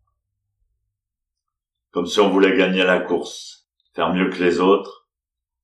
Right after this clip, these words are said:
assurer sa supériorité. On pense que son zazen est meilleur que celui des autres.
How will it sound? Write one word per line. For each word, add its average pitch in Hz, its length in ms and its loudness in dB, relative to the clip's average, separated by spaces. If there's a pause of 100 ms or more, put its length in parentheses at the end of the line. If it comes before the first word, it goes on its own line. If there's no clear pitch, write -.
(180)
assurer - 380 0
sa 92 180 0
supériorité. 87 1040 -2 (3250)
On - 100 -18
pense 95 240 -2
que 85 120 0
son 85 220 -2
zazen 92 460 2
est 80 200 -8
meilleur 95 500 0
que 87 120 2
celui - 260 -6
des 78 240 -2
autres. 90 500 -2